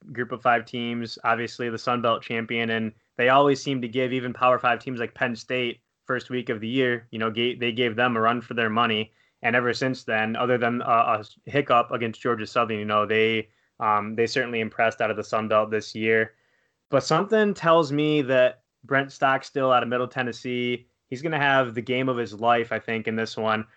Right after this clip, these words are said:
I don't think the Blue Raiders will come away with a victory, but I think they're gonna cover that seven-point spread. And this one's gonna be a lot closer than people think. I think Appalachian State's gonna be one of those games where people put a lot of confidence points on,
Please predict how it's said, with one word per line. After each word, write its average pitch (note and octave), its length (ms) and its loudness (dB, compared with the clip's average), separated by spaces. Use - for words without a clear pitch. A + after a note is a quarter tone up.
I A#2+ 80 0
don't C#3 320 2
think C#3+ 260 -2
the C3 80 -8
Blue B2+ 220 2
Raiders B2 300 2
will A#2 80 -6
come B2 180 -2
away A#2+ 200 2
with A2+ 120 0
a G#2 60 -4
victory, A2+ 340 0
but A#2 140 4
I A2 40 4
think B2 180 -4
they're B2+ 100 0
gonna A2 140 0
cover A#2 260 2
that A2 160 -2
seven-point A2+ 460 -4
spread. A#2 240 2
And A2 100 -2
this A#2+ 140 -6
one's E3 180 0
gonna C3 140 0
be A#2+ 100 2
a A#2 60 6
lot B2 200 6
closer A#2 600 -2
than A#2+ 120 -4
people A#2 280 -4
think. A2+ 340 0
I A2 40 -10
think B2 220 -2
Appalachian B2 480 0
State's A#2+ 340 -4
gonna A#2+ 140 -6
be A#2 120 -2
one A2+ 160 0
of A#2 60 -2
those A2 180 0
games A#2+ 320 -2
where A2 80 -6
people A#2 240 -8
put A2+ 200 -4
a G#2+ 40 -4
lot G#2+ 180 2
of G#2+ 60 -8
confidence A#2 440 -4
points C3 340 -4
on, C3+ 320 2